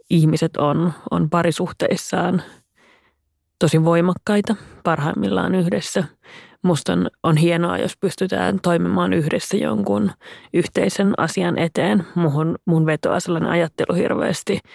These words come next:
on se sitten Sciencein tai House of Cardsin meiningeissä, mutta m-,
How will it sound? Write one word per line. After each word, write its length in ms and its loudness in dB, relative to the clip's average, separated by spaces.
on 160 2
se 80 -6
sitten 440 -2
Sciencein 640 0
tai 380 0
House 240 2
of 60 0
Cardsin 640 2
meiningeissä, 1000 2
mutta 300 -2
m-, 200 -2